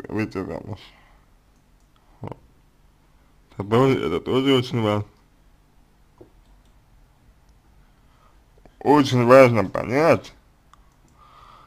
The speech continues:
почему вы хотите выйти замуж.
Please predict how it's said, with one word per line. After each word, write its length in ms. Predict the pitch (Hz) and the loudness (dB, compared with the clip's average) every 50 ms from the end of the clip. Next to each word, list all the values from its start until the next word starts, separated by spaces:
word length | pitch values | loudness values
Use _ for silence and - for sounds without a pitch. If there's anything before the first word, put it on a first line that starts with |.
| _ - _ _ _ _ _ _ _ _ _ - | _ -20 _ _ _ _ _ _ _ _ _ -6
почему 580 | 123 120 - - 117 117 127 131 123 107 92 - 113 - - _ - - - | -6 -6 -4 -4 -2 0 0 0 0 -2 -4 -6 -12 -20 -20 _ -20 -20 -12
вы 340 | - - 127 139 127 107 101 - - - | -6 -2 0 0 0 0 -4 -8 -14 -14
хотите 440 | - 113 104 - - 127 117 113 107 | -12 -12 -10 -8 -6 -8 -8 -6 -6
выйти 260 | 104 110 110 - - 101 101 | -6 -6 -6 -8 -10 -10 -8
замуж. 500 | 104 104 95 64 - - 107 - - | -8 -8 -10 -10 -12 -14 -16 -16 -20